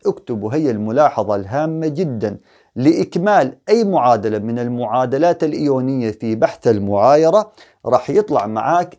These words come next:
أحد الشكلين التاليين، إما إيون الهيدروجين زائد إيون الهيدروكسيد وراح يعطيني جزيء ماء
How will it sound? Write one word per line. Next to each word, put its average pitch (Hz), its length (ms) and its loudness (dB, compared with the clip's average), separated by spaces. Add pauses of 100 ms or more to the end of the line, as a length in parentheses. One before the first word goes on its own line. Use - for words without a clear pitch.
(100)
أحد 110 280 -4
الشكلين 131 600 -4
التاليين، 180 920 -2
إما 127 400 -2
إيون 165 460 -2 (120)
الهيدروجين 160 800 0 (260)
زائد 120 580 4
إيون 160 340 -2
الهيدروكسيد 160 800 -4 (360)
وراح 127 260 2
يعطيني 135 800 0
جزيء 117 580 -2
ماء 131 540 0